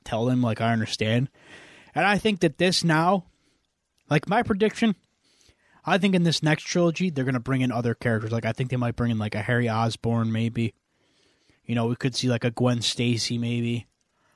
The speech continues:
uh, or maybe, uh, maybe Felicity Hardy, Black Cat. We could see her come in,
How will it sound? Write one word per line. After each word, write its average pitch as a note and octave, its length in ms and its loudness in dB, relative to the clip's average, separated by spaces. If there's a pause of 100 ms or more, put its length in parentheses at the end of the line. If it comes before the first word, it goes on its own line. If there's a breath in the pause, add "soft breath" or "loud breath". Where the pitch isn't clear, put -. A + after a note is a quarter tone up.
(680)
uh, A#2 300 -2
or A2+ 140 -6
maybe, B2 540 2
uh, G#2+ 260 0 (1120 soft breath)
maybe C3 200 2
Felicity B2+ 500 -2
Hardy, B2 360 2
Black A2+ 440 -4
Cat. B2 280 -4
We B2 100 -12
could A2+ 160 -12
see A2+ 160 -4
her A2+ 200 -2
come A#2 260 -2
in, A#2 200 0